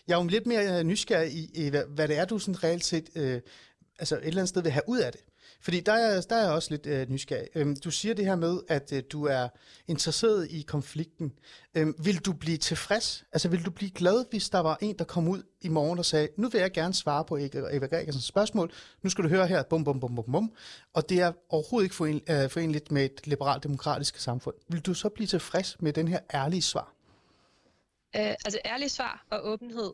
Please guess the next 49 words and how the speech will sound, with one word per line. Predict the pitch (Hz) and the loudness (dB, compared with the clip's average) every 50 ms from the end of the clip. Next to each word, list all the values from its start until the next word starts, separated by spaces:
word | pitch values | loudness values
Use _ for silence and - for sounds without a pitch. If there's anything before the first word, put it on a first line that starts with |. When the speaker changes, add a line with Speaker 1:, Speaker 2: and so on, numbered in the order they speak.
| - - | -6 -4
Speaker 2:
øh, | 202 196 190 185 - | -4 -2 -2 -4 -4
det, | - 233 208 | -4 -2 -2
ja, | 233 240 226 - - - | -2 -2 -4 -6 -8 -6
det | - 240 226 214 | -4 -4 -2 -2
vil, | 240 226 220 208 208 196 175 - - _ _ - - - - | -2 -4 -4 -4 -4 -6 -8 -12 -18 _ _ -20 -12 -6 -4
øh, | 202 196 190 180 185 | -2 -2 0 0 0
jeg | 196 185 180 185 180 - _ - | -2 -2 -2 -4 -6 -8 _ -10
sætte | - - - - 175 - - | -8 -6 -4 -4 -4 -6 -6
rigtig | - - 220 220 226 | -8 -10 -8 -8 -6
meget | 208 190 190 | -6 -6 -4
pris | - 208 170 185 - | -4 -4 -4 -4 -4
på. | - 214 170 - - - | -6 -6 -6 -6 -6 -4
Øh, | 190 196 185 180 - - | -2 -2 -2 -2 -2 -2
jeg | 202 202 | -2 -2
har, | 196 202 202 - - - - 139 | 0 0 -2 -2 -4 -8 -10 -10
øh, | 156 - - | -8 -6 -6
altså, | 202 190 190 | -6 -4 -2
jeg, | 202 196 190 165 | -2 -2 -2 -2
jeg | 143 202 | -4 -2
går | 190 202 | -2 0
heller | 196 220 240 240 | 0 0 -2 -4
ikke, | 220 214 - - 214 208 | -4 -6 -6 -6 -6 -6
øhm, | 196 190 185 185 180 - _ _ - - - - - - _ _ _ _ _ - | -6 -6 -8 -10 -12 -14 _ _ -16 -14 -14 -14 -16 -20 _ _ _ _ _ -4
jeg, | 214 - | -4 -2
jeg, | - 392 - | -2 -4 -2
jeg | 175 214 214 | -2 -2 -2
har, | 214 220 - - | -2 -2 -2 -2
jeg | 220 208 | -2 -2
har | 214 214 | 0 -2
respekt | 220 - - 247 233 | -2 -4 -4 -8 -6
for, | - - | -4 -4
at | 240 226 - - 190 | -4 -2 -4 -4 -4
dem | 202 202 214 | -4 -4 -4
fra | - - 214 | -4 -4 -2
Hizb | 208 214 - - | -2 -2 -4 -6
ut-Tahrir, | 196 - - 196 196 196 214 220 - - | -6 -4 -4 -2 -2 -2 -2 -4 -4 -4
de | 220 | -4
netop | 202 202 196 214 - | -2 0 -2 -2 -2
er | - 196 196 - | -4 -4 -2 -2
åbne | - 190 190 190 214 214 190 - 165 | 0 0 0 0 -2 -4 -4 -2 -2
og | 175 170 160 | -2 0 -2
ærlige | 175 170 185 190 208 202 - | -2 -2 -2 0 -2 -2 -2
omkring, | 180 170 - 190 165 170 | -4 -6 -8 -8 -6 -6
hvad | 185 180 | -4 -2
de | 175 196 | -2 0
har | 180 190 180 | 0 0 -2
af | - - 165 | -2 -2 -2
holdninger. | 165 165 170 190 190 - 127 180 - - - - - - - _ - - | -2 -4 -4 -6 -8 -8 -10 -12 -12 -16 -20 -20 -20 -20 -20 _ -6 -4
Øhm, | 190 185 175 170 165 156 | -2 -2 -2 -4 -6 -8